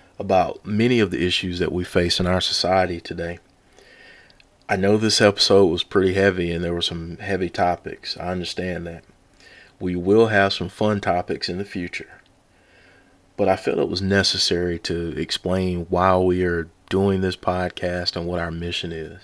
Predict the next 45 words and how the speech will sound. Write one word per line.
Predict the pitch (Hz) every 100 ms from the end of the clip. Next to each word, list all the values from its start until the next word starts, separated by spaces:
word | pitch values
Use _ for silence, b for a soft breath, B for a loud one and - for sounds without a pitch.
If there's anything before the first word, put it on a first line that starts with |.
| - _ _ b b b b b b b b b b b b _ _ _ -
We | 104
are | 98
brought | 104 107 -
to |
you | 95 98
by | 90 87
Lions | 87 92 98 98
Roar | 95 90 87
Media | 92 98 110 117
Company. | 110 127 - 170 _ b b b b -
We | - 95
would | 87
like | 90
to | -
thank | - 98 98
our | 87 87
sponsors | - 92 98 - 110 104
for | 92
being | 90 92 90
a |
part | - 98 92
of | 82
this | 90 85
journey. | - 101 92 87 98 b b _
We're | 90
just | 101 98
getting | 107 -
started. | - 101 95 - - _ _ _ B B B B B B B B
For | - 101
more | 104 117
information | 110 - 98 107 104 - 107 120 -
or | 98 92
to | 87
send | - 90 92
in | 87
comments | - 95 92 98 95 -
or | 92
questions, | - 92 - 107 120
please | - 98 92 98
email | 104 92 87
us | 90 92 -
at | 87 -
lions | 90 101 98 95
roar | 98 92
media | 90 92 95 110 117